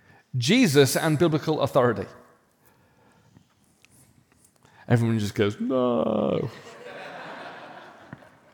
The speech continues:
People are struggling with the Bible. When I grew up, people would read it a lot.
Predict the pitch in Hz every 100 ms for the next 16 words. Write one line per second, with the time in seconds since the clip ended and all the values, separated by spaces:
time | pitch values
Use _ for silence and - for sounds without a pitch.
0 | _ _ _ _ _ _ _ _ _ _
1 | _ _ _ _ _ _ _ _ _ _
2 | _ _ _ _ - 185 185 180 165 160
3 | 151 139 - - - 185 151 139 123 123
4 | 120 113 98 90 - _ _ _ - 127
5 | 156 165 156 175 - - - - - _
6 | - 151 147 131 131 160 170 156 175 -
7 | -